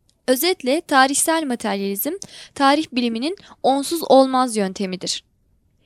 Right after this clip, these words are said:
Tarihçinin görevi nedir? Tarihçi, geçmişi bu yöntemle incelemeye kalkarken bir takım kaynaklara başvuracaktır. Onların bulunması, doğrulanması,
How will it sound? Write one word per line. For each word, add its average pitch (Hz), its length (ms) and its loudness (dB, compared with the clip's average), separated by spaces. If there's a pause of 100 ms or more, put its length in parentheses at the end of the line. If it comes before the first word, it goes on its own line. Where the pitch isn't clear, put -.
(200)
Tarihçinin 339 680 2
görevi 254 380 4
nedir? 226 400 -6 (1040)
Tarihçi, 302 640 2
geçmişi 277 520 0
bu 294 80 2
yöntemle 294 500 0
incelemeye 277 540 0
kalkarken 240 720 -2 (340)
bir 349 100 6
takım 320 340 -6
kaynaklara 240 580 0
başvuracaktır. 185 840 -6 (460)
Onların 294 380 2
bulunması, 220 560 -2 (260)
doğrulanması, 233 840 6